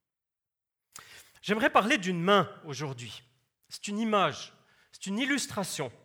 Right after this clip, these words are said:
C'est aussi une facilité pour se souvenir des dons que Dieu donne, des ministères. Oui, des ministères dans le Nouveau Testament, il y en a beaucoup, à beaucoup d'endroits.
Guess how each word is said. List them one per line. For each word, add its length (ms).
C'est 160
aussi 160
une 80
facilité 580
pour 160
se 140
souvenir 680
des 200
dons 280
que 80
Dieu 260
donne, 320
des 120
ministères. 640
Oui, 120
des 120
ministères 460
dans 140
le 60
Nouveau 220
Testament, 420
il 40
y 40
en 40
a 60
beaucoup, 380
à 60
beaucoup 260
d'endroits. 720